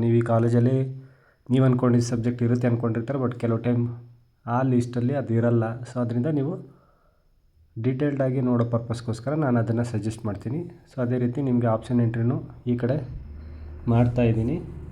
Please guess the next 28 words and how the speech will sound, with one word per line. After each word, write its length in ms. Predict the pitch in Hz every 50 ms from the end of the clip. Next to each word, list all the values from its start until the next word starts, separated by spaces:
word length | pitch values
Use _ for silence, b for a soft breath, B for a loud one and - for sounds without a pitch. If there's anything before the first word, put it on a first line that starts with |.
| - - - - - - - - - -
So 80 | - - 143 139
ನಿಮ್ಗೆ 180 | 135 127 123 127
ಯೂಸ್ 140 | 131 131 135 135
ಆಗಲಿ 160 | 127 123 127 123
ಅನ್ನೋದಕ್ಕೆ 340 | 120 123 120 120 120 - - - -
ಕೆಲವು 160 | 135 117 113 113 110
ಇನ್ಫಾರ್ಮೇಷನ್ 440 | - - 117 113 113 - 123 120 101 107
ಹೇಳ್ತಾ 240 | 107 107 107 - 107 104
ಇದ್ದೀನಿ, 160 | 104 104 101 101
ಆ 40 | 101 95
ಉದ್ದೇಶಕ್ಕಷ್ಟೇ. 720 | 101 98 98 - - 107 95 - - 107 101 117 165 175 - - - B B B B B B B B B -
So 80 | - 160 160 165 151 123 110
ಮಾಡಬೇಕಾದ್ರೆ 540 | 113 120 123 123 127 127 120 113 113 139 156 156 127 120
ನೀವು 200 | 117 117 117 135 147 147 156 - - - - _
ಪರ್ಟಿಕ್ಯುಲರ್ 440 | 117 123 127 123 - 123 123 120 117 113
ಇದಕ್ಕೆ 320 | 107 117 117 120 139 135 135 139 135 127
ಮಾಡಬೇಕು 340 | 120 117 117 123 120 120 117
ಅಂತಲೇ 260 | 110 110 123 120 120 123 113
ಇಲ್ಲ. 100 | 113 131 147 139
ಇಂಜಿನಿಯರಿಂಗ್ 480 | 120 113 120 117 117 117 120 127 123 120 120
ನಿಮಗೆ 240 | 117 117 113 127 127 123 120 - - - - - 120
ಇಂಟ್ರೆಸ್ಟ್ 320 | 117 117 123 120 - - 120
ಇದ್ದರೆ 160 | 113 117 127 117 113
ಬೇರೆ 160 | 113 113 117 113 -
ಕೋರ್ಸ್ಗಳು, 460 | 113 110 - - - 107 104 104 107 107 104 - - 110
ಬಿ 100 | 113 117 120
ಫಾರ್ಮಾ, 360 | 117 110 110 107 107 107 104 107 104 107 107 - b b b b b b b b b b -
ವೆಟರ್ನರಿ, 540 | 117 117 120 113 110 110 110 107 110 110 110